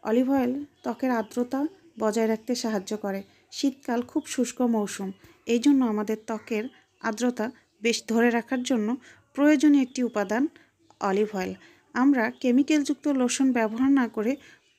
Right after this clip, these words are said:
অলিভ অয়েল ব্যবহার করতে পারি, যা আমাদের ত্বককে সুস্থ এবং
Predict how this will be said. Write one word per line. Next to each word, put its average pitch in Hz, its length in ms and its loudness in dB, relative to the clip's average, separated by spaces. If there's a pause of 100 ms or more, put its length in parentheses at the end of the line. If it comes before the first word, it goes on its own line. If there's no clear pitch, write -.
অলিভ 254 280 0
অয়েল 277 140 2
ব্যবহার 208 300 0
করতে 196 280 -10
পারি, 190 260 -8 (540)
যা 247 160 4
আমাদের 254 340 4 (100)
ত্বককে 226 320 -6
সুস্থ 247 380 -2
এবং 262 240 4